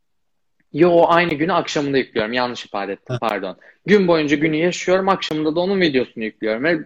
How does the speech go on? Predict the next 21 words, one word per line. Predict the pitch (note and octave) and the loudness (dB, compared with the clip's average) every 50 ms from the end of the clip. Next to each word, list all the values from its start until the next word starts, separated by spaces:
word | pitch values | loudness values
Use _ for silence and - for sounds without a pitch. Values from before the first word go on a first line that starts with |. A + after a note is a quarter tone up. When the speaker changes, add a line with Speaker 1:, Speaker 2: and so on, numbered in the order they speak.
| - _ | -12 _
Speaker 1:
sıcağı | _ - D#3+ D3+ D#3+ D3 B2 | _ -10 -2 2 2 2 2
sıcağına | - - B2 A#2 B2+ B2 C3+ D3 C#3+ | 0 -4 -4 -4 -4 -4 -2 -2 -2
öyle | B2 C3 E3 | 0 0 0
gidiyor. | D#3+ C#3+ B2 G#2+ A#2 G#2 F#2+ F2+ F#2 - _ _ _ _ _ _ _ _ - | 0 0 -2 -2 -2 -2 -2 -4 -8 -12 _ _ _ _ _ _ _ _ 2
Speaker 2:
Hı | D#3+ | 4
hı. | D#3+ | 6
Speaker 1:
Ee, | D#3+ D#3+ D#3+ D#3+ E3 E3 E3 - - - - _ _ _ _ _ - | 6 6 6 4 4 2 0 -2 -8 -20 -20 _ _ _ _ _ 2
böyle | D#3+ F#3+ G3+ G#3+ A3 G3+ G#3+ G3+ | 4 6 8 6 6 6 6 4
olduğunda | - E3 F3+ F#3 F#3+ F#3+ F#3+ E3+ D#3 G3+ G3+ F#3+ F#3 F#3 | 4 4 4 4 4 4 2 2 -2 -2 -2 -2 -2 -2
mesela | E3+ E3 D#3+ - - E3+ E3 F#3+ G3 F#3+ | -4 -4 -6 -6 -6 -6 -4 -4 -4 -4
şey, | - - - E3+ C#3+ C3 A2+ - _ _ _ _ | -4 0 2 2 2 2 0 -4 _ _ _ _
bu | E3 F3 G#3+ A#3 | -4 -2 0 0
şimdi | - - - G#3 G3+ G#3 G#3 - | -2 -2 -2 -2 -2 -2 -4 -4
çok | - - - - - _ - | -8 -12 -14 -14 -14 _ -2
büyük | F3 D#3+ - _ | -2 -2 0 _
bir | D3+ - | -2 -2
efor. | C3 A#2+ - - B2+ C3+ D#3 G3 B3 A#3+ - - - - - - _ _ _ _ - | -2 -4 -4 -4 -2 0 0 0 0 -2 -4 -10 -20 -20 -20 -20 _ _ _ _ 2
Ve | G#3+ G#3+ A3 - - | 2 2 2 -2 -2
inanılmaz | G3 F#3 F3+ F3+ F#3 F#3+ G3 G3+ G3+ G#3+ G#3 F#3 F3+ E3 | 0 0 0 0 -2 -2 -2 0 0 2 0 0 0 0
böyle | F3+ F#3 F#3 G3+ A3 | 0 0 0 0 -2
şey, | G#3+ - - F3+ E3 D#3 D#3 | -4 -2 0 0 2 2 0